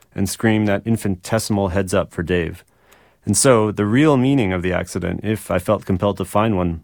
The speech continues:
might be that it had validated my most exaggerated fears. But instead, it somehow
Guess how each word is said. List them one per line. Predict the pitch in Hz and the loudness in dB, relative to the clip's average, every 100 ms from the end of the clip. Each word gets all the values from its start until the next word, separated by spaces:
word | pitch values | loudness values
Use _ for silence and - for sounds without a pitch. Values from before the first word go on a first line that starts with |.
| - | -2
might | 107 101 | -2 0
be | 113 107 | -2 -2
that | - 107 | -2 -2
it | 107 | 0
had | 104 101 | -2 0
validated | 98 113 113 95 95 | 4 4 4 0 0
my | 98 95 | 0 0
most | 95 107 - - | 2 0 -2 -8
exaggerated | 95 98 95 92 95 92 82 | -4 0 0 0 -2 -2 -4
fears. | 95 87 80 82 - _ _ _ _ _ _ - | -4 -2 -4 -8 -18 _ _ _ _ _ _ -2
But | 104 | 0
instead, | 110 - 131 113 - | 2 4 4 4 -4
it | 107 | -8
somehow | - 127 123 123 | 0 2 2 2